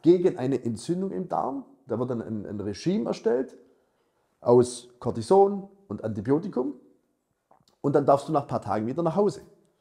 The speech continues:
Das heißt, du bist lebenslang dann damit beschäftigt, Luft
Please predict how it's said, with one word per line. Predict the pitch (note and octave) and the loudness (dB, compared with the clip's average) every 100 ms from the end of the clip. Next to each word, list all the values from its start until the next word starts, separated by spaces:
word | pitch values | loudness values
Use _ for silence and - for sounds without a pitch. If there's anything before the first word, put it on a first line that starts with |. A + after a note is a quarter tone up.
| _ _ _ _ _ _ _ _ _ _ | _ _ _ _ _ _ _ _ _ _
Das | A#2 A#2 | -4 6
heißt, | E3+ A#3+ - - | 6 6 2 -10
du | - | -4
bist | C#3+ B2+ | -2 -2
lebenslang | A#2+ D#3+ C4 B3+ - D3+ G3 | 2 2 4 0 0 0 0
dann | C#3 | -4
damit | B2+ A#2+ | -4 -6
beschäftigt, | A2 - A3 - G#2 - - - | -6 -2 -2 -4 -10 -10 -16 -8
Luft | B2 F3+ D4+ - - - | -4 2 0 0 -16 -20